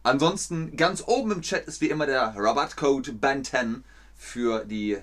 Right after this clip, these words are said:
Chatterbug Private Lessons. Holt euch da die Prozente und profitiert von unserem Face-to-Face-Unterricht live und unzensiert, äh, via Webcam mit Tutorinnen und Tutoren von Chatterbug. <laughs>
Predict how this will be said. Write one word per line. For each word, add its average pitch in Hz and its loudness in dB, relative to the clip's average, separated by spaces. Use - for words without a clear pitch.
Chatterbug 107 -4
Private 104 -2
Lessons. 92 -8
Holt 131 -2
euch 107 -6
da 104 0
die 101 -12
Prozente 104 -8
und 95 -14
profitiert 107 -12
von - -14
unserem 104 -10
Face-to-Face-Unterricht 135 -6
live 156 0
und 147 -6
unzensiert, 127 -4
äh, 107 2
via 120 -2
Webcam 110 -2
mit 101 -6
Tutorinnen 110 -6
und 104 -14
Tutoren 101 -6
von - -14
Chatterbug. - -14
<laughs> 160 -4